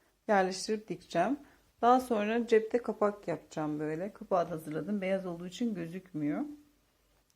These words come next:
Şu şekilde telaladım ben bunu. Bakın telayı buraya yapıştırdım.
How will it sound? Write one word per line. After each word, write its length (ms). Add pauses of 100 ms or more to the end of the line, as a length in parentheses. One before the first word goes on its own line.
(180)
Şu 140
şekilde 680
telaladım 580
ben 220
bunu. 280
Bakın 180
telayı 360
buraya 200
yapıştırdım. 840